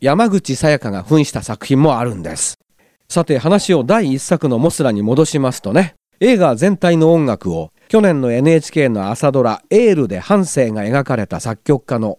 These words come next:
古関裕二さんが担当しています。ということは、ザ・ピーナッツが歌ったあのおなじみの曲も作曲、アレンジともに古関さんだったんですね。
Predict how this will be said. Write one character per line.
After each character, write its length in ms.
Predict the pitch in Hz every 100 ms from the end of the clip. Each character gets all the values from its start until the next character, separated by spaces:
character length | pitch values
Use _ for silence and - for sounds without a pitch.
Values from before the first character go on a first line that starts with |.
| -
古 120 | 147
関 360 | 262 240 220
裕 140 | 214 196
二 100 | 143
さ 160 | -
ん 80 | 117
が 140 | 160 165
担 240 | 139 135
当 220 | - 110
し 100 | 104
て 100 | 113
い 80 | 90
ま 160 | 82 80
す。 360 | - - - _ _ _
と 120 | 196
い 80 | 208
う 40 |
こ 120 | 185 165
と 120 | 170
は、 180 | 113 -
ザ・ 160 | 117 139
ピ 140 | 202
ー 40 | 190
ナ 100 | 135
ッ 20 |
ツ 140 | -
が 100 | 107
歌 160 | 101 107
っ 60 |
た 240 | - 107 92
あ 40 |
の 220 | 123 117
お 60 | 123
な 120 | 202
じ 140 | 196 202
み 80 |
の 140 | 175 160
曲 260 | 156 135
も 220 | 147 180 -
作 300 | - 151 -
曲、 340 | 180 156 139 -
ア 100 | 135
レ 100 | 185
ン 140 | 151
ジ 140 | 104 95
と 120 | 113
も 140 | 135
に 160 | 175 117
古 140 | -
関 220 | 120 170 -
さ 160 | 165
ん 100 | 147
だ 80 | 135
っ 60 | -
た 120 | 208
ん 40 | 165
で 80 |
す 80 | -
ね。 220 | 175 214